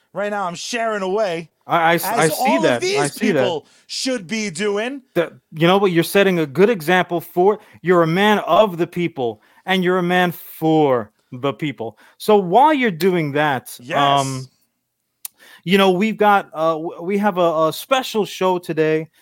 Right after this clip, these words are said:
Speaker 2: Typically, we do two topics spread out over the show, but sometimes life events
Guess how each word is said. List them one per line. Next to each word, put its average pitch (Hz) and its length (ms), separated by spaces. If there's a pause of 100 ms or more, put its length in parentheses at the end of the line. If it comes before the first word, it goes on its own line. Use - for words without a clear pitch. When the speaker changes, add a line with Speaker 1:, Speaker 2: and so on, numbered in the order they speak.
(140)
Speaker 2:
Typically, 208 420
we 165 220
do 156 580
two 190 260
topics 165 800 (260)
spread 180 320
out 170 160
over 151 220
the 139 120
show, 135 300
but 143 480 (500)
sometimes 196 800
life 143 460
events 135 680